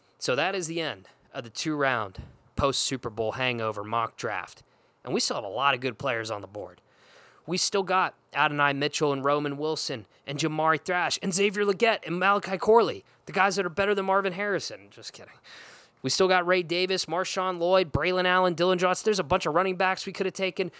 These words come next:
We, no one took, no one took Jatavian Sanders, that other tight end from Texas, Spencer Rattler, the Rat Man,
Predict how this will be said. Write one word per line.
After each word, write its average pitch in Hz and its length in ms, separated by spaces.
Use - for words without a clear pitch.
We, 185 120
no 208 100
one 180 140
took, 190 180
no 240 80
one 339 80
took 277 160
Jatavian 214 480
Sanders, 233 520
that 175 180
other 180 160
tight 175 260
end 190 280
from 143 140
Texas, 185 640
Spencer 185 380
Rattler, 196 480
the 143 120
Rat 175 260
Man, 202 360